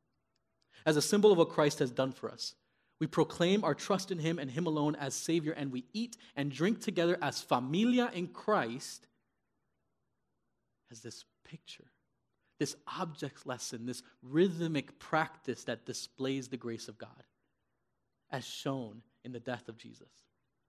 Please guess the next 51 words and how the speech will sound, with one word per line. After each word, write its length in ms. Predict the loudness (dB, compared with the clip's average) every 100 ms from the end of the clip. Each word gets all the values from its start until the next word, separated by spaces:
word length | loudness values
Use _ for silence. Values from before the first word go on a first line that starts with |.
| _ _ _ _ _ _ _ _ _
Much 240 | 2 2 4
like 160 | 4
our 80 | 4
other 200 | 4 2
Christian 280 | 2 -2 0
practice 360 | 2 2 0
of 80 | 0
baptism, 420 | 2 2 0 -6
communion 320 | -6 -2 0 0
proclaims 560 | -2 -6 -2 0 0
the 80 | 0
gospel 380 | -2 -2 -4 -12
to 160 | -12
us, 100 | -14 -16 -4
what 180 | 0 0
it 120 | -2
took 180 | -6 -8
to 100 | -10
save 320 | -4 -2 -2
us, 160 | -6 -16 -4
the 80 | -2
breaking 500 | 2 4 4 4 0
of 120 | 0
his 140 | -2 0
body, 400 | 2 2 0 -4 -6
the 80 | -6
flowing 520 | -4 0 2 2 -2
of 140 | -4 -6
his 140 | -6
blood, 260 | 0 0 0
and 120 | -4
what 120 | -2 -2
it 140 | -2
did 140 | -2
now 220 | -2 -2 -2
that 160 | -4
we 80 | -8
are 80 | -12
saved, 460 | -10 -12 -12 -14 _ _ _ _ _ _ _ _
drawing 240 | -6 -6 -6
us 100 | -12 _
all 340 | -2 0 0 -4
together 420 | -10 -10 -8 -6
around 260 | -6 -6
the 60 | -10
same 240 | -12 -12
table, 360 | -12 -12 -14 -18 _ _ _ _ _ -10
around 200 | -8 -6
the 80 | -8
same 320 | -8 -8 -10
Savior. 580 | -10 -6 -6 -8 -14